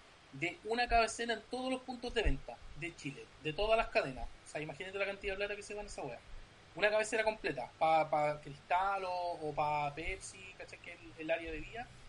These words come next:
pero los buenos negocian una cabecera pa cada marca. Ya, resulta que cuando tú vayas a un punto de venta, por ejemplo, no sé, por el local Unimar que está en, en la Villa Olímpica, que es un local súper chico que está entre medio de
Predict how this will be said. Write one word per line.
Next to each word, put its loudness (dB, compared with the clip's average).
pero -6
los -2
buenos -4
negocian -2
una 4
cabecera 0
pa 4
cada 2
marca. -2
Ya, -6
resulta -6
que -4
cuando -2
tú -4
vayas 4
a 2
un -6
punto -6
de 0
venta, -4
por -6
ejemplo, -4
no -10
sé, -4
por -6
el -8
local 0
Unimar -2
que -8
está 2
en, -8
en -8
la 4
Villa 4
Olímpica, 0
que -6
es -4
un -2
local 4
súper -4
chico -2
que -2
está -4
entre -8
medio -2
de 2